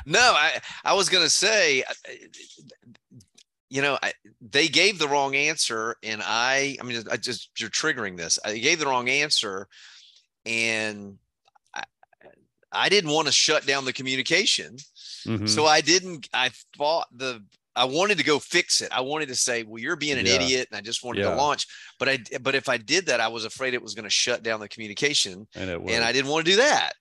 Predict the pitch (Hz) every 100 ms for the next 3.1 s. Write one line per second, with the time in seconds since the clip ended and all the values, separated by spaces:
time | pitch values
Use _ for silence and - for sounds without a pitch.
0 | - - 143 95 170 220 165 156 170 147
1 | 107 107 127 196 202 135 208 208 85 117
2 | 147 - 135 139 - 131 123 151 156 62